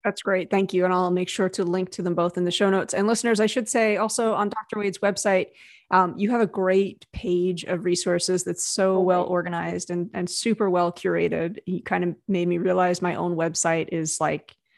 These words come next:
Speaker 1: herding cats in comparison. So I'll be sure to link to that too, because it's just like, wow, um, you've done such a great job of just, you wanna learn more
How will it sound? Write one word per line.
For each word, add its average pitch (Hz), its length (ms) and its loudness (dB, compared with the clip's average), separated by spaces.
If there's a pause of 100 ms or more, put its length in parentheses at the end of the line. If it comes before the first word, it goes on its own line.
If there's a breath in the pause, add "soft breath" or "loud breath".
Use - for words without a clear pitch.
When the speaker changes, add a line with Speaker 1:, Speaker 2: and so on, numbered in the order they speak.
(540 soft breath)
Speaker 1:
herding 180 440 2
cats 165 440 0
in 165 120 0
comparison. 165 640 -4
So 170 140 -4
I'll 170 80 2
be 175 100 2
sure 208 200 2
to 190 80 4
link 175 240 2
to - 120 -4
that 180 260 2
too, 226 340 2
because 180 340 -4
it's 175 160 -8
just - 320 -2 (160)
like, 180 200 -8 (220)
wow, 175 500 0
um, 160 260 -2
you've 170 140 -2
done 170 120 0
such 180 220 -4
a 180 40 2
great 165 200 0
job 160 280 0
of 151 140 -6
just, - 360 -6 (420 soft breath)
you 180 100 0
wanna 190 220 4
learn 185 400 2
more 226 520 4